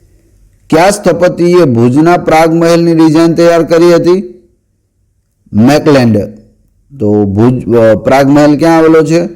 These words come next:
ભુજમાં. કોણ, કોણના સ્થપતિ હતા? મેકલેન્ડ. રસિકલાલ પરીખનું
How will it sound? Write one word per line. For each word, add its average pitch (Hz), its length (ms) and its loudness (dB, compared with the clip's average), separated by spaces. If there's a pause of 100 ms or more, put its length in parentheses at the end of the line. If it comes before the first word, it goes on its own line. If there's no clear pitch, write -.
(760)
ભુજમાં. 131 720 0
કોણ, 147 440 -2
કોણના 160 420 0
સ્થપતિ 156 480 -2
હતા? 165 460 -2 (360)
મેકલેન્ડ. 110 720 -2 (1800)
રસિકલાલ 190 560 2
પરીખનું 165 760 0